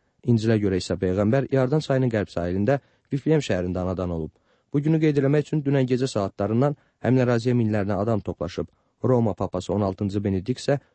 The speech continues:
Müqəddəs Pyotr kilsəsində minlərlə zəvvarın müşayiəti ilə xüsusi ibadət eləyib, insanları Allaha,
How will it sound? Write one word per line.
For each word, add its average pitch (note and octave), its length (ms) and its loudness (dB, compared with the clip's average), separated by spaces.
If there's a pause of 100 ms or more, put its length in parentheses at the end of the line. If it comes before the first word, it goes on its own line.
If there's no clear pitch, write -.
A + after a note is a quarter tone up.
(140)
Müqəddəs C#3 440 0
Pyotr A2+ 240 -2
kilsəsində F#2+ 560 -2
minlərlə C#3 400 2
zəvvarın A2+ 400 0
müşayiəti G2 400 -2
ilə A2 160 0 (400)
xüsusi A2+ 240 0
ibadət F#2+ 400 -2
eləyib, B2+ 240 0
insanları G#2 480 0
Allaha, G2 380 0